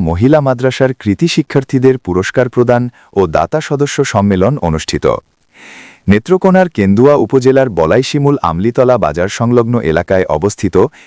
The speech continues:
ইউনিয়নের সর্ববৃহৎ মহিলা মাদ্রাসা জামিয়া ফাতিমা বিনতে মোহাম্মদ সাল্লাল্লাহু আলাইহি ওয়াসাল্লাম এর উদ্যোগে কৃতি শিক্ষার্থীদের পুরস্কার প্রদান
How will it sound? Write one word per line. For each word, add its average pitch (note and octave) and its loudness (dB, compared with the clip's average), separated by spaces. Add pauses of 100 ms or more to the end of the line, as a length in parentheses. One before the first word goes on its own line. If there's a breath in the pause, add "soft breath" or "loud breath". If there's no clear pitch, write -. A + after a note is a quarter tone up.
(160 soft breath)
ইউনিয়নের D#3+ 4
সর্ববৃহৎ D3 -2
মহিলা G#2 2
মাদ্রাসা D2 -2 (380 soft breath)
জামিয়া G#2 -2
ফাতিমা C3+ -2
বিনতে A#2+ 0
মোহাম্মদ F2 0
সাল্লাল্লাহু F#2 -2
আলাইহি A#2 0
ওয়াসাল্লাম G#2+ 0
এর G#2 2
উদ্যোগে E2+ 0 (380 loud breath)
কৃতি C3+ 2
শিক্ষার্থীদের D#3 0
পুরস্কার G#2 0
প্রদান B2 0